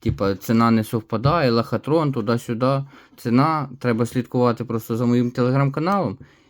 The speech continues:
і вовремя купувати, тому що там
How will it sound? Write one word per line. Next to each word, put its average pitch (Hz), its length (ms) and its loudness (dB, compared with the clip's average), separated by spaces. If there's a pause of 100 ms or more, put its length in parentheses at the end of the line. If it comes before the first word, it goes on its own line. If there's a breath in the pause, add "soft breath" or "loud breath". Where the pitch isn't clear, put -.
(160 loud breath)
і 135 380 0 (840)
вовремя 131 480 4
купувати, 104 560 -2
тому 120 300 -2
що 117 140 -4
там 117 220 0